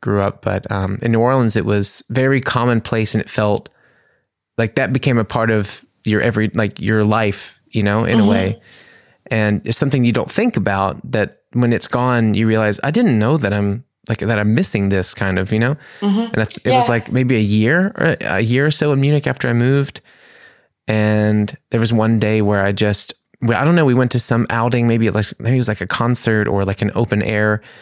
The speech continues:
Speaker 1: thing. And I just kind of, I don't know, kind of looked around. It was only,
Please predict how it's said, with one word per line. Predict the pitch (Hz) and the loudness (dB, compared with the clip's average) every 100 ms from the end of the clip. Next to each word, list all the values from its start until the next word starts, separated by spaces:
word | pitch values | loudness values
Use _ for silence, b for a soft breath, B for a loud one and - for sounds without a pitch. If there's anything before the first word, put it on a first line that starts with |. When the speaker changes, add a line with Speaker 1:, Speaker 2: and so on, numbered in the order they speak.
| B B | B B
Speaker 1:
thing. | - 110 113 | -8 -2 2
And | 107 | 2
I | |
just | 110 170 | 0 0
kind | 202 180 | 0 0
of, | 151 - | 0 0
I | 208 | 0
don't | 131 | 2
know, | 107 | 0
kind | - 139 | 0 0
of | 123 | 0
looked | 123 104 | 0 -2
around. | 101 107 120 | 0 0 0
It | 85 | 0
was | 107 101 - B B B _ _ - | 0 0 -4 B B B _ _ -2
only, | 113 117 127 131 135 135 135 | 0 2 4 2 2 2 0